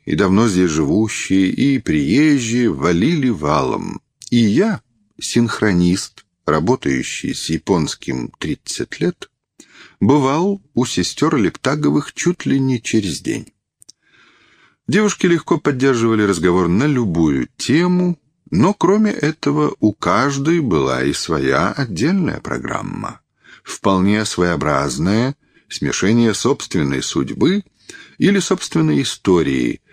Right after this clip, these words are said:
загадочной русской душой, русской идеей и прочим национальным колоритом. Изготовлено это было ловко и звучало естественно.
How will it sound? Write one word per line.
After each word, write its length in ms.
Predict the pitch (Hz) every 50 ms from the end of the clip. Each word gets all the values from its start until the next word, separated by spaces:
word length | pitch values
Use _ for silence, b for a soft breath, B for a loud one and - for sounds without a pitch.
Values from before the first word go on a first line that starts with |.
| b b b
загадочной 960 | - 76 101 135 127 127 117 95 76 76 - - - - 73 71 71 69 64
русской 560 | 55 65 90 90 - - - - - 65 62
душой, 720 | 120 107 107 120 - - - - 123 143 151 151 143 127 - _ _ _ _ _ _ _ _ _ _ _
русской 760 | - 73 87 117 120 - - - - - - 64 58 57 117
идеей 640 | 113 104 - 135 160 165 160 156 151 147 135 _ _ _ _ _ -
и 160 | 214 220 190
прочим 760 | - - - 127 110 - - - - 73 64 62 58 - _ _ _ _
национальным 840 | - - 78 104 107 - - 98 92 92 101 107 107 92 82 73 67
колоритом. 720 | - - 62 55 - - 52 - _ - - - - _ _ _ _ _ _ _ _ _ _ _ _ _ _ _ _ _ _ _ _ _
Изготовлено 760 | - 143 151 135 139 165 160 - 233 226 208 202 196 190 175
это 300 | - - 135 - - 127
было 400 | 107 95 107 123 120 110 110 107
ловко 920 | 95 82 76 71 71 71 76 78 80 - - - - _ - - - - _ _ _ _ B B B B B B B B
и 100 | B 87
звучало 500 | 92 82 85 98 101 - - 120 117 117
естественно. 1300 | 104 92 101 98 - - - _ - - 67 62 69 - - - - - - - - - - - - -